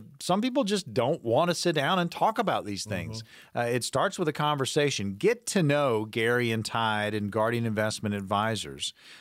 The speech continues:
Speaker 1: uh, with this initial meeting. We're gonna have some spots on their calendar. They're gonna come open here in just a little bit. Uh, you know, take that opportunity to get to know Gary and Todd, get to know the team, and then have those conversations about what you wanna do in your retirement. And if you are fifty and older, it is not too late,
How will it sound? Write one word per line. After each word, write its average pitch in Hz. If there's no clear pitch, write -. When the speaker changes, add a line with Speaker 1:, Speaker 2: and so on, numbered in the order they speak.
Speaker 1:
uh, 104
with 143
this 165
initial 135
meeting. 120
We're 110
gonna 131
have 147
some 127
spots 135
on 123
their 104
calendar. 127
They're 107
gonna 107
come 117
open 117
here 110
in 101
just 110
a 104
little 101
bit. 107
Uh, 110
you 127
know, 127
take 220
that 190
opportunity 139
to 117
get 135
to 175
know 143
Gary 131
and 131
Todd, 120
get 131
to 147
know 131
the 135
team, 117
and 131
then 160
have 185
those 202
conversations 139
about 117
what 120
you 135
wanna 123
do 117
in 120
your 113
retirement. 110
And 117
if 123
you 139
are 139
fifty 139
and 135
older, 143
it 143
is 170
not 180
too 117
late, 80